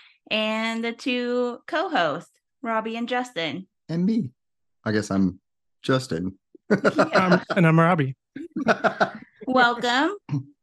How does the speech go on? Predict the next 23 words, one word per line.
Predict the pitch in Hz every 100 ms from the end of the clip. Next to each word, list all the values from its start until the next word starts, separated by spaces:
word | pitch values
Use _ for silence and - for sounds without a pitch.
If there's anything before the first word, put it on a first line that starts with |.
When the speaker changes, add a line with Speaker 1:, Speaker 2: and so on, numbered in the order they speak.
| -
Speaker 1:
We, | 240 233 226
um, | 214 240 240 220 214
it's | 226
a | 233
pleasure | 247 226 254
to | 269 311
have | 226 202
you | 214 208
guys | 190 190 202 233
this | 208 233
week. | 220 208 254 277 - _ _ _ _ _ _ _ _ - - _ - 320 - - - - _
So | - 254
I | 254 240
thought | 254 262
we | 302
would | 302
just | 254 285
start | - 220 208 208
by | 208 208
kind | 220 208
of | 202
looking | 202 202
back | 196 180 180